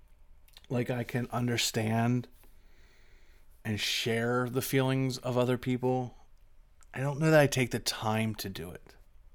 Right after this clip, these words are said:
When I'm decision making, I do.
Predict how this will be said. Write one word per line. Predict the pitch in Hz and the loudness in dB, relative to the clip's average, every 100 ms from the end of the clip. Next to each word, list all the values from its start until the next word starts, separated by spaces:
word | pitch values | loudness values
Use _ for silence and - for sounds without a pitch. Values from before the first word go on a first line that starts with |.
| - - - - - - - - - - - - - - - - - - - - - - - - - - - | -20 -20 -20 -20 -20 -20 -20 -20 -20 -20 -20 -20 -20 -20 -20 -20 -20 -20 -20 -20 -20 -20 -18 -18 -20 -20 -6
When | 120 120 120 113 - | 4 6 8 4 2
I'm | 110 | -4
decision | 107 110 - 190 196 220 147 | -2 -2 2 4 4 4 4
making, | 120 110 107 104 - | 4 0 -6 -6 -4
I | 113 | -4
do. | 110 113 104 90 | -2 -2 -2 -4